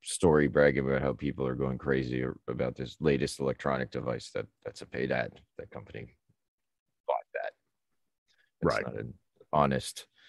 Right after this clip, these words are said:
Speaker 1: reaction <laughs> from society that everybody's going nuts over this particular thing. That's, you know, being programmed. <laughs>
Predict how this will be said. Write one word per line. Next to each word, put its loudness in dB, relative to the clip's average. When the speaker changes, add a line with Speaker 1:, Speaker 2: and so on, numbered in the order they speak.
Speaker 1:
reaction 6
<laughs> -8
from 2
society 2
that -4
everybody's -4
going 0
nuts 4
over 0
this -6
particular -6
thing. -2
That's, -20
you -20
know, -18
being -6
programmed. 2
<laughs> 4